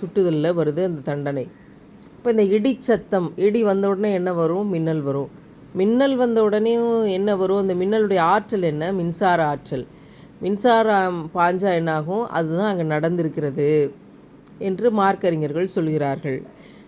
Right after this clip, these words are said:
அப்படி என்றால் மூசா நபி அவர்கள் இதை பார்த்துட்டு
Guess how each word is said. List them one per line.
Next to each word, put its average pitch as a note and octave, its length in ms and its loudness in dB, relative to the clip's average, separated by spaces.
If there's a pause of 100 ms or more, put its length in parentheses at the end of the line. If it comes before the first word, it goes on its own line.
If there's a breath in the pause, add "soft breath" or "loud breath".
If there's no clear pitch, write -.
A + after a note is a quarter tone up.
(140 loud breath)
அப்படி C4+ 360 0
என்றால் F3+ 760 0 (840)
மூசா A3+ 280 2
நபி G#3+ 200 2
அவர்கள் F3 340 2
இதை E3+ 320 0
பார்த்துட்டு F3+ 880 -2